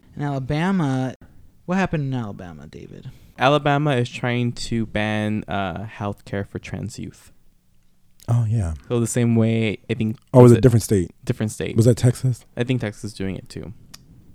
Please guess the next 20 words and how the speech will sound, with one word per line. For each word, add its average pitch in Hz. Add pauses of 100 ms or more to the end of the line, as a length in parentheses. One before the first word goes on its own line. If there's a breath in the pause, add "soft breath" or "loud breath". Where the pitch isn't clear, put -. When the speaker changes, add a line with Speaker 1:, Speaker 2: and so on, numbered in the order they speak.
(200)
Speaker 1:
Alabama 156
wants 143
to -
criminalize 110
gender-affirming 113
healthcare -
Speaker 2:
Mm-hmm. 107
Speaker 1:
for - (120)
Speaker 3:
But 135
then 196
I 214
Speaker 1:
trans 151
Speaker 3:
read 170
it. 156
They 139
said 143
it 143
was 127
ages, 135
like, 113